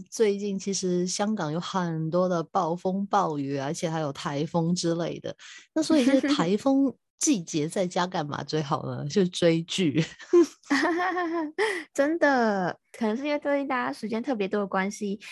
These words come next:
Speaker 2: 刚好又在这个时间点呢，出了一个全球闻名的鱿鱼游戏。
Speaker 1: <laughs>
Speaker 2: 所以呢，我们今天就是要来跟大家分享一下 Netflix 厉害之处啦。
Speaker 1: 没错，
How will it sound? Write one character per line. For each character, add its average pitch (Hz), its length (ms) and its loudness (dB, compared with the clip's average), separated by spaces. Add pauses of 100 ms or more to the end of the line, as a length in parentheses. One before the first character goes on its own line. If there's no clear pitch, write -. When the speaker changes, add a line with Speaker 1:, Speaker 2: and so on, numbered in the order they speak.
(120)
Speaker 2:
刚 302 200 0
好 233 160 2
又 240 160 2
在 247 260 -2
这 247 100 -2
个 226 120 0
时 196 160 -8
间 208 180 -2
点 190 180 -2
呢， 170 240 -6
出 233 220 -2
了 202 140 2
一 196 40 0
个 202 320 0
全 208 240 -4
球 208 240 0
闻 226 200 0
名 208 300 0
的 190 200 0
鱿 190 200 0
鱼 190 120 0
游 185 180 0
戏。 220 360 -6 (280)
Speaker 1:
<laughs> - 320 -16
Speaker 2:
所 269 80 2
以 269 180 4
呢， 208 180 4
我 202 60 0
们 190 140 2
今 220 80 0
天 226 80 2
就 226 120 -2
是 233 100 -4
要 226 80 0
来 190 100 0
跟 196 160 -2
大 196 120 2
家 196 100 0
分 202 220 -2
享 170 200 -4
一 180 40 -8
下 185 240 2
Netflix 185 500 -6
厉 233 160 2
害 233 160 2
之 190 160 -6
处 202 320 -2
啦。 165 460 0 (300)
Speaker 1:
没 190 140 0
错， 220 580 2